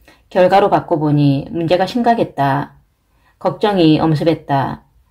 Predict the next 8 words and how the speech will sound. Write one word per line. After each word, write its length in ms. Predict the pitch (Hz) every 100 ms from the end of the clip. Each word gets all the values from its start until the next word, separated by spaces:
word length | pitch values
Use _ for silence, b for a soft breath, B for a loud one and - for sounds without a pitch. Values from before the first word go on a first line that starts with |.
| _ _
우리 220 | 185 196 208
아이들이 380 | 185 190 202
대학에 360 | 196 180 175 190
갈 180 | 175 147
때까지 720 | 175 185 180 156 147 143 -
살 180 | - 226
수 140 | 220 175
있을까? 640 | 143 - 135 180 196 226